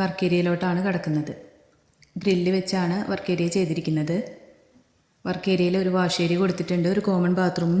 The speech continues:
ചെയ്തിട്ടുണ്ട്. ബാക്ക് പോർഷനിൽ ധാരാളം സ്പേസ് വരുന്നുണ്ട്. ഒരു വെജിറ്റബിൾ ഗാർഡനൊക്കെ സെറ്റ് ചെയ്യാനായിട്ട് ഒരുപാട് സ്പേസ് വരുന്നുണ്ട്. മുകളിൽ ഒരു സ്റ്റെയർ റൂം മാത്രമാണ് കൊടുത്തിരിക്കുന്നത്. വീടിനകത്ത് നിന്ന് സ്റ്റെയർ കൊടുത്തിരിക്കുന്നത് കൊണ്ട് തന്നെ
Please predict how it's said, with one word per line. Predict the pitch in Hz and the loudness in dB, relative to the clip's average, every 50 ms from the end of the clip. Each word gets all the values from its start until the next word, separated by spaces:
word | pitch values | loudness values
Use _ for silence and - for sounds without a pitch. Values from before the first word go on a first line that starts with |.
| - 226 | 2 2
ചെയ്തിട്ടുണ്ട്. | 196 160 151 147 - 147 139 139 - - - - - _ _ _ _ _ _ _ _ _ _ _ _ _ _ - - _ _ _ _ - | 2 2 0 -2 -2 -4 -4 -4 -6 -10 -14 -18 -20 _ _ _ _ _ _ _ _ _ _ _ _ _ _ -20 -20 _ _ _ _ -4
ബാക്ക് | 185 180 180 185 - | -2 -2 -2 -2 -2
പോർഷനിൽ | 185 180 - 190 180 175 170 175 180 220 277 - - - - - - - _ _ - | -2 -2 0 0 0 0 0 0 0 0 -2 -4 -10 -18 -20 -20 -20 -20 _ _ -2
ധാരാളം | 196 190 190 185 185 190 - - | 0 2 2 2 2 0 -2 0
സ്പേസ് | - 214 180 175 220 - 190 185 | 2 2 2 2 2 0 0 2
വരുന്നുണ്ട്. | 180 170 165 160 165 165 165 175 190 214 - - - - - - - _ _ _ _ _ - _ _ _ - | 2 2 2 2 2 2 2 0 0 -2 -6 -12 -18 -20 -20 -20 -20 _ _ _ _ _ -20 _ _ _ -6
ഒരു | 190 190 196 | -2 0 0
വെജിറ്റബിൾ | 185 185 180 - 175 180 185 185 | 0 0 -2 -2 -2 0 0 0
ഗാർഡനൊക്കെ | 185 180 180 180 185 185 185 - | 0 0 0 -2 -4 -4 -4 -4
സെറ്റ് | 190 180 180 - | -4 -4 -2 -2
ചെയ്യാനായിട്ട് | 180 175 180 180 180 180 175 - 185 202 208 208 | -2 -2 -2 -2 -4 -4 -4 -4 -6 -4 -4 -4
ഒരുപാട് | 190 175 180 175 175 175 - | -2 -2 -2 -2 -2 -2 -2
സ്പേസ് | - 190 175 - - 180 | -2 -2 -2 -2 -2 -2
വരുന്നുണ്ട്. | 180 170 156 151 151 147 139 135 - - - - _ _ _ _ _ _ _ - | 0 0 0 0 -2 -2 -6 -8 -12 -16 -20 -20 _ _ _ _ _ _ _ -4
മുകളിൽ | 202 180 196 196 190 185 185 190 | 0 2 4 6 6 6 6 6
ഒരു | 190 208 202 | 4 4 4
സ്റ്റെയർ | - 220 202 190 185 185 | 4 4 4 4 4 4
റൂം | 180 190 202 196 | 4 6 4 4
മാത്രമാണ് | 190 190 - 190 190 190 185 180 202 226 | 2 0 0 2 2 2 4 4 4 4
കൊടുത്തിരിക്കുന്നത്. | 208 214 - 196 170 165 - 160 151 151 147 - - - _ _ _ _ _ - - - - 196 | 4 4 2 2 0 0 0 0 0 0 -2 -6 -12 -18 _ _ _ _ _ -20 -20 -6 0 2
വീടിനകത്ത് | 202 202 196 202 202 202 202 202 196 - 196 196 | 2 4 4 4 4 4 4 2 2 2 2 2
നിന്ന് | 190 190 190 196 208 | 4 4 4 2 2
സ്റ്റെയർ | - 233 214 202 190 196 196 | 2 2 2 2 4 4 2
കൊടുത്തിരിക്കുന്നത് | 202 196 196 - 196 190 190 185 190 185 185 185 | 2 2 2 2 2 2 2 2 2 2 2 2
കൊണ്ട് | 185 185 185 185 202 | 2 2 2 2 0
തന്നെ | 196 185 185 190 | 0 0 0 0